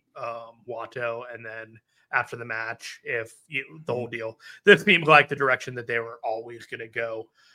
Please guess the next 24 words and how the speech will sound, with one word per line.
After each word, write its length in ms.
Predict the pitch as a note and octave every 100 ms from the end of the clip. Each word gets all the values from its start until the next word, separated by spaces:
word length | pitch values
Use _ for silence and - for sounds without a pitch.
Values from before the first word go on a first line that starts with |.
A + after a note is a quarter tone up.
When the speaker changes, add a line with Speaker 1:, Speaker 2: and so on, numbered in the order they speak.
| - _ F3
Speaker 1:
Um, 520 | E3+ E3 D#3 C3+ - _ _ _ _
here's 420 | - G3+ C4+ A#3
a 80 | A#3
couple 320 | G3+ F3+ E3+
things 300 | E3+ D3+ C3+
that 120 | C#3
I 40 | C3+
really 340 | B2 A#2 A#2
liked. 520 | A#2 A2+ - - - _ _ _ _ -
Speaker 2:
Let's 120 | C#3
hear 120 | B2+
it. 80 | A2
Speaker 1:
The 380 | C#3 E3 E3 D3+
style 840 | - - - C#3 D3+ F#3 A3 A#3 G3
of 100 | D3+
the 80 | D#3
junior 400 | B2+ D3 D3 D#3
heavyweight 540 | - C#3+ C#3 C3+ C3+
match, 560 | B2+ A#2+ A#2 - - - _ _
title 360 | - D#3+ D#3 C#3+
match, 320 | C3 A#2 -
has 140 | B2+ -
completely 580 | B2+ - C#3+ D3+ E3
shifted 640 | D#3+ - C3+ - B2 A2+